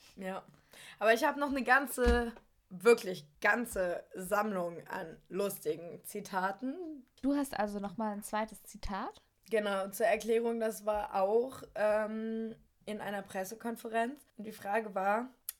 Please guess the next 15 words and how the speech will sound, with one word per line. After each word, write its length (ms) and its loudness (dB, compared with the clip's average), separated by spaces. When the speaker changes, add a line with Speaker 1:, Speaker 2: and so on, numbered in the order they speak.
Speaker 1:
wo 320 2
sehen 320 -2
Sie 100 -2
eigentlich 360 -2
die 120 -12
größte 380 0
Übereinstimmung 720 0
mit 160 -4
den 160 -6
Grünen? 420 -12
Die 100 -6
Antwort 380 0
war, 260 -2
beim 160 8
Essen. 480 0